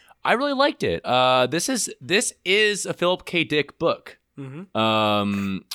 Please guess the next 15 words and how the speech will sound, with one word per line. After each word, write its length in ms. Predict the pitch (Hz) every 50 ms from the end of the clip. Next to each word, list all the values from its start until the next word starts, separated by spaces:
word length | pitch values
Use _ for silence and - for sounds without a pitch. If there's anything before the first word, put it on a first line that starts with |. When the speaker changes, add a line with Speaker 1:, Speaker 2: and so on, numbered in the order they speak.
| -
Speaker 1:
Minority 300 | - 110 113 110 104 95
Report, 340 | 90 82 - - 87 80 - -
and, 100 | 113 117
and 180 | - 113 143 143 -
I, 380 | - 123 139 170 180 180 196 190 _ _ _ _ _ _ - 113
I 160 | 120 160 190
just 200 | 214 208 - -
love 360 | 131 123 123 139 135 127 123
it 160 | 131 - -
from 160 | - 117 104
a 20 | 90
storytelling 800 | - - - - 107 101 101 98 98 95 - 95 85 85 82 73
perspective. 480 | - 85 - - 82 78 - - 80
Like, 260 | - 82 90 95 92 110
I, 240 | 101 101 107 113